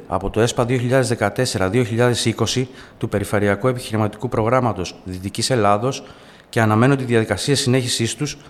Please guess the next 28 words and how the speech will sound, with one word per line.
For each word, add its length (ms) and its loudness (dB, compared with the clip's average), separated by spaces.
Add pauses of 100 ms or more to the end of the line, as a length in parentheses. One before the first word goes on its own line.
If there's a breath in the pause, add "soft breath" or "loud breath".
δεδομένου 440 4
ότι 120 0
λήγει 220 0
η 40 0
λειτουργία 400 0
τους 140 -8
το 60 -4
Σεπτέμβριο 440 0
του 100 -4
δύο 120 -2
χιλιάδες 280 0
είκοσι 280 -4
τρία. 360 2 (640 loud breath)
Στο 160 -4
Πολυδύναμο 580 2
Κέντρο 280 0
Πύργου 460 0 (400 loud breath)
γίνεται 320 2
αξιολόγηση 640 2
και 60 0
εκτίμηση 420 0
των 140 2
αναγκών 360 2
του 80 0
ανθρώπου 320 0
που 120 -2
ζητά 220 2
υποστήριξη, 720 0